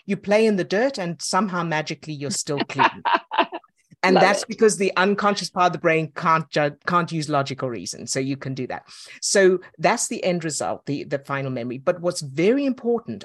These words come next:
Speaker 1: are the stepping stone memories that go before that. So one stepping stone memory I would put in there is that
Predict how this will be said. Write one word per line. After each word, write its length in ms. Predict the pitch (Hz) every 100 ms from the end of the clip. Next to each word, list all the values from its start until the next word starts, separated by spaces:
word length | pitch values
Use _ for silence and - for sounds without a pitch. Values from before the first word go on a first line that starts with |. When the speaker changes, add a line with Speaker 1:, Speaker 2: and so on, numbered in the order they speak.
| 135
Speaker 1:
are 80 |
the 80 | 131
stepping 500 | - - 208 208 240
stone 300 | 220 190 170
memories 340 | 156 143 135 -
that 100 | -
go 100 | 139
before 460 | 131 - - 156
that. 220 | 135 90 - _ - -
So 220 | - 175
one 260 | 165 165 233
stepping 400 | 240 240 240 233
stone 260 | - 202 185
memory 280 | 170 160
I 40 | 135
would 200 | 143 _
put 180 | 220 -
in 240 | 214 170
there 280 | 120 107 117 - - -
is 220 | 160 139
that 380 | 160 147 147